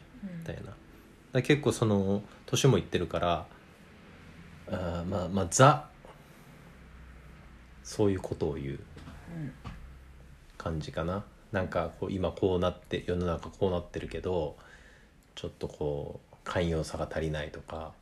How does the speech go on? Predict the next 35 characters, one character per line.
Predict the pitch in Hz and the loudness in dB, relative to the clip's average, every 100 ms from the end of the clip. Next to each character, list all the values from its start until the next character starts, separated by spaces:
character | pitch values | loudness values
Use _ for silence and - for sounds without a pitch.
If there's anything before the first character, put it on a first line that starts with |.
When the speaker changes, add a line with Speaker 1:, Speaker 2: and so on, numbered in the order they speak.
| - | -6
Speaker 1:
う | |
ん。 | 196 | -6
Speaker 2:
っ | 170 170 _ _ - _ - - - - - - | -6 -14 _ _ -20 _ -20 -20 -20 -20 -20 -4
て | 90 | -2
い | 82 80 | 0 -2
う | |
よ | 78 - | -4 -8
う | - | -10
な。 | 90 - - - - - | -12 -14 -20 -20 -20 -12
Speaker 1:
う | |
ん。 | 202 - - - - - - - - 127 | -12 -12 -20 -20 -20 -20 -20 -20 -8 6
Speaker 2:
で、 | 123 117 117 123 - - | 8 8 6 2 -6 -10
え | - | -8
っ | |
と、 | 104 104 | 0 0
本 | - 165 165 160 151 127 98 - 90 | 4 6 8 8 8 6 4 -2 -4
が、 | - 95 90 76 - - - - | 4 6 6 4 0 -2 -8 -8
あ | 87 | -4
の、 | 82 | 0
初 | - 104 113 | 4 6 6
め | 110 107 | 8 8
に | 107 101 - | 6 4 -2
み | 92 90 | -8 -2
た | 90 | 0
い | |
な | 85 | 0
の | |
か | 82 | -2
ら | 85 | -4
始 | - 87 | -4 -4
ま | 82 | -4
っ | 80 - - | -6 -8 2
て、 | 95 82 - | 2 2 0
Speaker 1:
う | |
ん。 | 208 | -2